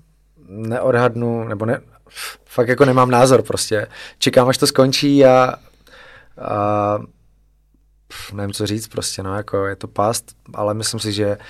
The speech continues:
nechci se mi stěžovat, protože si myslím, že jsou na tom lidi daleko hůř a,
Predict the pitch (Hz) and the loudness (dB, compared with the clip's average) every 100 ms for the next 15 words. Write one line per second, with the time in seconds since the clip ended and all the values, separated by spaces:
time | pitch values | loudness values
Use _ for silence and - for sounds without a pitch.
0 | - - _ - 117 - 131 143 - 107 | -20 -20 _ -4 -2 0 0 0 0 0
1 | 123 131 127 107 104 117 110 120 113 113 | 4 4 4 -2 -6 -6 -4 -4 0 2
2 | 113 - 110 107 110 104 107 107 113 113 | 2 -2 -6 -6 -6 -4 0 0 0 -4
3 | 104 107 - 110 | -4 -4 -4 -4